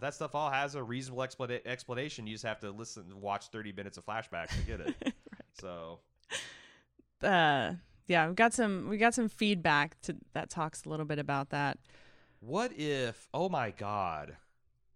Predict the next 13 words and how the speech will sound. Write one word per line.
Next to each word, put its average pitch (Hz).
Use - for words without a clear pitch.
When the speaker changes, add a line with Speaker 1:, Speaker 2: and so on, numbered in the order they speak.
Speaker 1:
What 170
if 196
Brooke, 117
no, 110
she -
wouldn't 110
recognize 87
that, 90
'cause 123
I'm 131
thinking, 185
like, 123
y-, 98